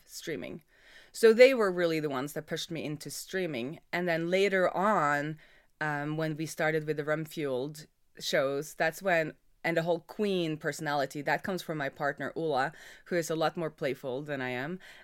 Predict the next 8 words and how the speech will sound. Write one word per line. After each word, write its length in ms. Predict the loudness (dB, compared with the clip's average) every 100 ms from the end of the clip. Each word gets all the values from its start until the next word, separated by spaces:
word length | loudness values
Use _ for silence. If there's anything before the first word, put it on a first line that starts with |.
| -4
And 460 | 2 4 2 0
he 220 | -2 -4 0
kind 220 | 2 2
of 60 |
created 800 | 0 0 2 4 6 6 4 2
the 80 | -4
Queen 320 | -2 0 0
personality 840 | 0 -2 0 2 2 0 -2 -4